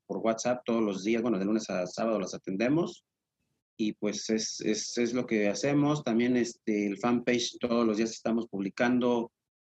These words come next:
eh, cuatro o cinco, hacemos cuatro o cinco publicaciones. Eh, últimamente implementamos lo que son los bots, que nos han, nos han dado mucho resultado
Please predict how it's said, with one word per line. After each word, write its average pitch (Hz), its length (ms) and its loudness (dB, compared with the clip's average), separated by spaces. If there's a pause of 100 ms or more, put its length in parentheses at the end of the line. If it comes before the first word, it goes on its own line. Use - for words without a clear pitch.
(160)
eh, 98 460 0 (100)
cuatro 117 340 2
o - 20 2
cinco, 107 800 0 (480)
hacemos 117 300 -2
cuatro 120 220 0
o 113 40 -2
cinco 117 320 0
publicaciones. 143 1000 0 (380)
Eh, 101 640 2
últimamente 117 560 2
implementamos 110 640 2
lo 92 120 -4
que - 100 -12
son 113 240 0
los 107 300 -2
bots, 139 280 2
que 107 120 -4
nos 92 120 -4
han, 110 240 0 (120)
nos 98 320 -4
han 113 180 2
dado 110 220 2
mucho 113 240 0
resultado 113 640 -2